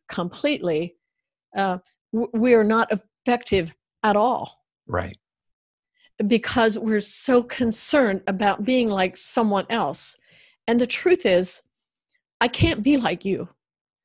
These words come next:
Speaker 1: Uh, the truth is, I can't be like her, uh, the, the, the woman that is beautiful and that,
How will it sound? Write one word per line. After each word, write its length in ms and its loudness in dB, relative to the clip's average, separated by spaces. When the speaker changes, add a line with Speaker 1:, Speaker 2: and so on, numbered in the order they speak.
Speaker 1:
Uh, 140 0
the 140 0
truth 400 0
is, 220 6
I 100 2
can't 420 0
be 240 4
like 300 2
her, 560 0
uh, 180 2
the, 340 -4
the, 280 2
the 120 2
woman 360 4
that 300 0
is 200 2
beautiful 760 4
and 220 -2
that, 160 -2